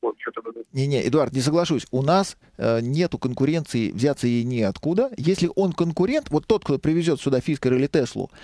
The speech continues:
Speaker 2: будет конкурентом, его просто пристрелят. Сразу.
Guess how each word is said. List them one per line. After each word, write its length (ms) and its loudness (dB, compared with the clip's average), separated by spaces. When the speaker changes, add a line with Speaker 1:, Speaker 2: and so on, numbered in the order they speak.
Speaker 2:
будет 280 2
конкурентом, 480 0
его 100 2
просто 240 0
пристрелят. 680 0
Сразу. 540 2